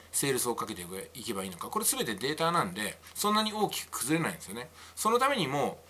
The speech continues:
あの、セールスをしていくことが必要だと思います。セールスは、次回のセールスのためにやると言ってもいいですね。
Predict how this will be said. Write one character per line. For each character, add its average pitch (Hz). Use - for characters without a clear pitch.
あ -
の、 117
セ 147
ー 135
ル 127
ス 127
を 117
し -
て 120
い 104
く 113
こ 147
と 170
が 107
必 -
要 107
だ 110
と -
思 85
い 82
ま 87
す。 98
セ -
ー 254
ル 247
ス -
は、 170
次 175
回 302
の 127
セ 139
ー 135
ル 127
ス -
の 131
た 147
め 180
に 202
や 123
る 147
と 156
言 107
っ -
て -
も 110
い 135
い -
で 113
す -
ね。 143